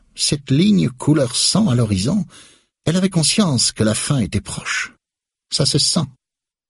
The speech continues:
Avec un sourire mauvais, elle reprend. « Toutes ces foutaises que Douglas a racontées aux journalistes à la suite de cette histoire d'héritage. Vous vous souvenez ? La preuve de leur soi-disant intimité,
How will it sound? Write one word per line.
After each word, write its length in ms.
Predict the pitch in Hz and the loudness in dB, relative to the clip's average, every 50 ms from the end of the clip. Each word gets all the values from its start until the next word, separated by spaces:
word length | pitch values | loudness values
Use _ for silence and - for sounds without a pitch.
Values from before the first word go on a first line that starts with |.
| _ _ _ _ _ _ _ _ _ _ - | _ _ _ _ _ _ _ _ _ _ -4
Avec 260 | - - 67 71 92 | -2 -2 0 0 2
un 80 | 92 | 2
sourire 360 | 90 - 90 82 87 87 76 78 | 2 2 2 2 2 2 2 2
mauvais, 380 | 82 82 73 78 90 90 76 | 2 2 2 2 2 2 2
elle 80 | 64 60 | 0 0
reprend. « 460 | 60 64 64 62 - 76 85 90 90 - _ _ _ _ _ _ _ _ _ - | -2 -2 -4 -4 -4 -2 -2 -2 -2 -4 _ _ _ _ _ _ _ _ _ -6
Toutes 160 | - 233 220 | -4 -2 -2
ces 120 | - - 202 | -2 -4 -4
foutaises 680 | - - - - 202 - - 175 190 175 151 143 127 | -4 -4 0 0 0 0 0 0 0 0 0 0 -2
que 120 | 123 - 135 | -2 -2 -2
Douglas 500 | 123 123 127 123 117 131 139 135 - - | 0 0 -2 0 0 2 2 2 0 0
a 80 | 127 110 | 0 0
racontées 580 | 113 123 123 - 120 110 98 - - 131 123 | -2 -2 -2 0 -2 -2 -2 0 0 0 2
aux 100 | 104 98 | 2 0
journalistes 520 | 95 113 104 110 107 107 107 113 110 - - | 0 2 2 2 2 2 2 -2 -2 -2 -2
à 60 | 98 | 0
la 100 | 98 95 | 0 0
suite 260 | - - - 123 110 | 0 0 0 0 0
de 100 | 92 92 | 0 0
cette 240 | - - 98 - - | 0 0 -2 -2 -2
histoire 340 | 110 - - - 120 92 85 | -4 -2 0 0 0 0 0
d'héritage. 640 | 85 82 80 87 87 - 113 104 73 64 73 76 92 - - _ _ _ _ - | -2 -2 -2 -2 -2 -2 -2 -2 -2 -2 -4 -4 -6 -8 -12 _ _ _ _ -2
Vous 140 | 120 123 135 | 0 0 2
vous 100 | 156 151 | 2 2
souvenez ? 480 | - 165 156 151 170 175 185 220 220 - _ _ _ _ _ _ _ _ _ _ _ _ _ - | 2 0 0 0 0 -2 -2 -2 -4 -8 _ _ _ _ _ _ _ _ _ _ _ _ _ -2
La 100 | - 113 | -2 -2
preuve 340 | - - - 151 151 131 110 | 0 0 0 2 2 2 2
de 80 | - | 0
leur 220 | 123 127 120 - - | 2 2 0 0 -2
soi-disant 520 | - - - 147 135 123 123 113 117 143 | -2 0 0 0 2 2 0 2 2 2
intimité, 800 | 131 117 120 - - 139 135 131 127 - - 151 135 123 123 | 2 0 -2 -2 -4 -2 -2 -2 -2 -2 -4 -4 -4 -4 -8